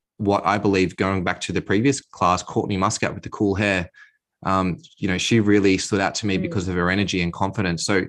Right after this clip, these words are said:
Speaker 1: if you can combine that energy and confidence with great posing selection and complemented by obviously full round glutes, it's really hard to ignore that type of look in the lineup.
Speaker 2: Mm-hmm.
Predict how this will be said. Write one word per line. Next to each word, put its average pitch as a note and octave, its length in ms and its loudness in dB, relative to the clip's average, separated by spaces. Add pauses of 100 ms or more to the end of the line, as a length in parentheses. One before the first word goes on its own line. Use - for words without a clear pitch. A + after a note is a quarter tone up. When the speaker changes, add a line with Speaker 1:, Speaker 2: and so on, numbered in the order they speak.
Speaker 1:
if F#2+ 120 -2
you C#3 80 4
can C#3+ 160 0
combine G2+ 400 2
that F#2 180 -2
energy G2+ 300 0
and F2+ 120 -4
confidence F#2 520 -4
with E2+ 200 -4 (360)
great G#2+ 220 0
posing G2 300 0
selection C3 600 -2 (380)
and F2+ 420 0 (400)
complemented F#2+ 540 -2
by E2+ 440 0
obviously F#2 600 -4
full G#2+ 240 0
round F2+ 260 2
glutes, G2 480 2
it's - 220 -6
really G#2+ 300 4
hard F#2+ 280 2
to G#2 120 -2
ignore F2+ 580 -2 (500)
that F#2 240 0
type - 220 -4
of F2+ 80 0
look F2+ 180 -2
in F#2+ 80 0
the E2 60 2
lineup. E2 460 0
Speaker 2:
Mm-hmm. - 840 -20